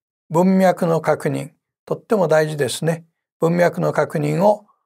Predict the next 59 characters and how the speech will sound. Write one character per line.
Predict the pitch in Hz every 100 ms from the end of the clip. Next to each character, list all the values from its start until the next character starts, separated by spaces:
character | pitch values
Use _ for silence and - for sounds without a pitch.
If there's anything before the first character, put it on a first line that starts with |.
| _ _ _ _ -
今 | 135
か | 123 175
ら | 202 202 -
し | -
た | 123
い | 110
と | 113
思 | 113
っ |
て | - -
い | 120
ま | 113
す。 | 110 - - _ _ _ _ _ _ _ _ _ _ _ _
ル | 208 233
カ | 233 156
は | 147 135 - _ _ _ _ _ -
エ | 202
ル | 240
サ | - 247
レ | 240 202
ム | 151
へ | 143
の | 127
旅 | - 156 196 202
と | 143
い | 139
う | 185 165
枠 | 160 - 185
組 | 180
み | 170
の | 170
中 | 156 147 131 127
に、 | 156 196 _ _ _ _ _ _
主 | - 190
従 | 160 147
の | 127 131
教 | - 135
え |
を | 135
配 | 120 120
置 | 113 -
し | 101 -
て | 110
い |
る。 | 110 _ -
で |
す | 135
か | - 135
ら、 | - _
イ | 156
エ | 147
ス | -
が | 139 160 - _ _ _
エ | 165
ル | 147
サ | 147 156
レ | 143
ム | 131
に | 123 143